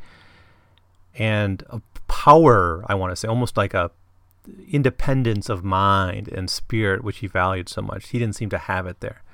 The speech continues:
Instead, what he found were consumers of ideas and a general lack of creative freedom. He also found few people who could understand him. And this ch-, this changes when he meets a friend, uh, a fellow writer, much older though, uh, named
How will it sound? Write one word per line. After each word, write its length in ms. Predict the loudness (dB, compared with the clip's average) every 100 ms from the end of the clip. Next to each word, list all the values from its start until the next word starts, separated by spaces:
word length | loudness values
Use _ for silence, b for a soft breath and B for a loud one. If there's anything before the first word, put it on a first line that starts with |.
| b b b
Instead, 360 | -2 6 6
what 100 | 8
he 60 | 4
found 340 | 4 4 6
were 140 | 4 2
consumers 640 | 2 0 4 6 6 6
of 100 | 4
ideas 640 | 0 -4 -8 -10 -12 -12 -16 b b b b
and 140 | -2
a 80 | 4
general 340 | 4 6 4
lack 380 | 6 10 10 8
of 160 | -2 0
creative 360 | -2 -2 -4
freedom. 520 | -10 -8 -8 -8 -12 -12 -14 -16 -20 -20 -20 _ -12 6
He 120 | 8
also 200 | 8 8
found 280 | 8 8 8
few 160 | 4
people 260 | 4 0 0
who 60 | 0
could 160 | 0
understand 580 | 0 -4 -6 -4 -2 -4
him. 240 | -6 -12 -16 B B B B
And 180 | 0 4
this 160 | 4
ch-, 240 | 2 -8 -6
this 300 | 0 0 0
changes 500 | 2 4 6 6 4
when 120 | 2
he 80 | 2
meets 480 | 2 0 -2 -6 -8 -6
a 80 | -6
friend, 580 | -2 0 0 -4 -10 -6
uh, 220 | -4 -4
a 40 | 0
fellow 300 | 4 4 4
writer, 480 | 2 2 2 0
much 200 | -2 -6 -4
older 360 | -4 -2 -2
though, 320 | 0 0 -2 -4
uh, 240 | -4 -4
named 400 | -6 -8 -10 -12